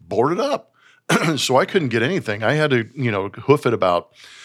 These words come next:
two or three more blocks down Montgomery and just kinda found a, a door that was open. And, uh, they were actually open. So I did get a, a, an Americano down there. But, dude, it, it's, it's,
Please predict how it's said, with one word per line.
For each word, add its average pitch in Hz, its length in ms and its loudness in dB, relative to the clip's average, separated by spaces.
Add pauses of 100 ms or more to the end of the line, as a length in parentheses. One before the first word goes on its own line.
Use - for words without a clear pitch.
(220)
two 156 160 2
or 147 80 4
three 135 180 0
more 123 220 2
blocks 107 440 2
down 110 380 -2
Montgomery 107 720 -2
and 90 120 -6
just 95 140 -6
kinda 107 160 -2
found 107 460 -2
a, 95 280 0
a 95 200 -2
door 113 400 2
that 110 100 0
was 98 220 -6
open. 101 520 -4 (480)
And, 98 320 -6
uh, 85 300 0
they 123 200 0
were 123 200 0
actually 107 540 0
open. 107 300 0
So 101 140 -2
I 95 80 2
did 117 280 -2
get 113 100 0
a, 98 60 2 (240)
a, 95 200 -8
an 101 80 -8
Americano 101 560 -2
down 92 260 -4
there. 104 200 0
But, 92 300 -8
dude, 110 240 0
it, 120 200 -2
it's, 117 300 -6
it's, 135 380 -4